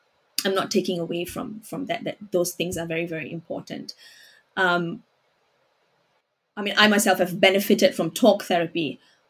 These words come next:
for a long time, but to then sort of individualize solutions, um, takes away from these structural issues. So, you know,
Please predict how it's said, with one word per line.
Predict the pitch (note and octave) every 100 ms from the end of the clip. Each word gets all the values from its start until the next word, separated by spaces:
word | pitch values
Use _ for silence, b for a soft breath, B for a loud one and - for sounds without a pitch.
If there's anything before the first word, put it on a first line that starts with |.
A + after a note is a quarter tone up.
| _
for | - - F3+
a |
long | E3+ E3 E3
time, | - C#4+ F3 E3+ B B B B B B _ _ _ _ _ _ -
but | G#3+ G#3+
to | C4
then | G#3+ A#3 B3 B3 B3 B3
sort | - A3+ G#3+
of | F#3 -
individualize | C#4+ D4 C4+ A3 G#3+ G3+ G3 G3+ -
solutions, | - - G3 G3+ A3 G#3+ G#3+ F3+ E3+ E3 E3+ - - _ _ _ _ -
um, | F3 E3 D#3+ D#3+ D#3+ - - - - _ _ _ _
takes | - B3+ A3
away | G#3+ G3 G3
from | G#3+ - G3 F3+ F3
these | F#3 -
structural | - E4 - G3+
issues. | D#3+ E3+ F3+ D#3
So, | - F#3 E3 - _ _ -
you | G3+
know, | F#3 -